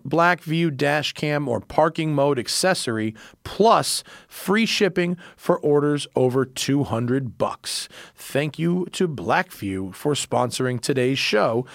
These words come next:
And now, back to it. Because it's a torque converter and not a dual clutch,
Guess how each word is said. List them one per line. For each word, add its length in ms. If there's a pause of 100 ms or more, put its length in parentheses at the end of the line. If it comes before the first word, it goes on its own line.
(200)
And 140
now, 440
back 340
to 200
it. 180 (560)
Because 340
it's 140
a 60
torque 380
converter 600
and 240
not 240
a 40
dual 380
clutch, 520